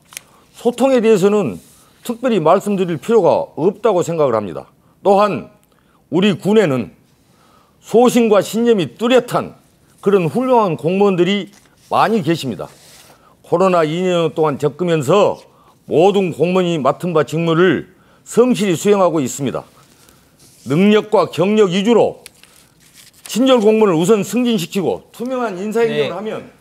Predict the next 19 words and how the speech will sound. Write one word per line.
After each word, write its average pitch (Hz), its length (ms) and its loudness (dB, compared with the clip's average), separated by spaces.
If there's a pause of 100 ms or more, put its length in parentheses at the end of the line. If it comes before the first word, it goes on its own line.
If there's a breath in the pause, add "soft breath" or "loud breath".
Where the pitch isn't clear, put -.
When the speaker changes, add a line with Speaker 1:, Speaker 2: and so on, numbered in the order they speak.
(160)
Speaker 2:
네, 156 300 -4
다음, 143 260 -2
Speaker 1:
공사는 160 300 -8
공직자 180 180 -14
Speaker 2:
다음으로 156 220 -2
Speaker 1:
상위 143 80 0
Speaker 2:
하겠습니다. 117 360 -8
Speaker 1:
승인이 139 140 -2
될 139 140 -14
겁니다. 117 300 -16 (1120 soft breath)
Speaker 2:
네, 160 80 -8
다음은 165 480 -4
경제, 160 520 -4
산업, 180 420 -8
관광 170 420 -4
분야에 156 300 -8
대한 127 180 -8
질문 117 240 -12
드리겠습니다. 95 600 -14